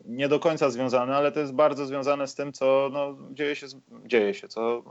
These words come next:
co z Marcinem Gortatem stało się z tą wymianą, e, do Los Angeles. E,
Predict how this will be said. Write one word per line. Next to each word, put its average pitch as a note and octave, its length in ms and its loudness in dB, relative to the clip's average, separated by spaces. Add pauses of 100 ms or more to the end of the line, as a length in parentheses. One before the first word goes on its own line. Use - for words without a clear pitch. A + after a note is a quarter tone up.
co B2+ 180 -6
z B2 40 -10
Marcinem C#3+ 360 0
Gortatem F3+ 400 2
stało G#2+ 280 2
się G2+ 140 -8
z - 40 -16
tą G#2+ 140 -8
wymianą, G2+ 460 -4 (440)
e, G#2+ 260 0
do A2 120 2
Los A2 180 2
Angeles. F#2+ 520 0
E, F#2+ 40 -4